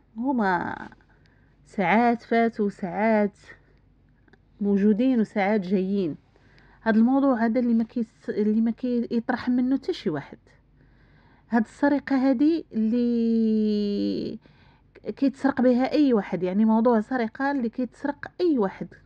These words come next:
كتمر عليه. لكن هاد الطريقة جديدة، جديدة هاد الطريقة. كنتمنى أنكم تسمعوا وتوزعوا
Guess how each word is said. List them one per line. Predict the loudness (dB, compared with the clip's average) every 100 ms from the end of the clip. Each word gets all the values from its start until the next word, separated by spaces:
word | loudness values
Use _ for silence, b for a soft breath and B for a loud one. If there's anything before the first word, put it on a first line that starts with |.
| _
كتمر | -12 -6 -4 -4
عليه. | -4 -6 -6 b b b -6
لكن | 0 2
هاد | 2 0
الطريقة | 0 0 -2 0 -2
جديدة، | -2 -2 -2 -4 -8 _ _ _ _ -16
جديدة | -12 -2 4 4 4
هاد | 0
الطريقة. | -2 -4 -4 -4 -6 -8 b b b b -6
كنتمنى | -6 -4 -2 2 2
أنكم | 2 0 -2 -2 -2 -4 -4
تسمعوا | -2 0 2 2 -2
وتوزعوا | -10 -8 0 0 2 0 -2